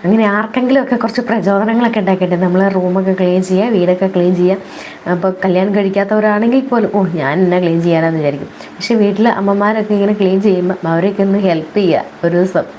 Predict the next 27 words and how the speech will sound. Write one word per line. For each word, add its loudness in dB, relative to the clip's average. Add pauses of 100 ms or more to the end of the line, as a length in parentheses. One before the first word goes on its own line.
അല്ലേ? 0 (300)
കുറച്ച് -2
നേരം 2
ആ 2
ഫോണൊക്കെ -2
നോക്കിയിരിക്കുന്ന 0
നേരം 0 (280)
അതൊക്കെ 0
ഒന്ന് 2
മാറ്റി 0
വെച്ചിട്ട് -4
വീടൊക്കെ 0
ഒന്ന് -2
ക്ലീൻ 0
ചെയ്യാനൊക്കെ -2
ഹെൽപ്പ് -4
ചെയ്യുക, -4
അല്ലേ? -2
നല്ല 0
കാര്യമല്ലേ? -2 (480)
മോനുരാൻ 2
വണക്കം, -4
ഹായ്. -8
ഡൊമിനിക്, -2 (1500)
പിയോ 2
കല്ലു, 2
ആഹാ. -2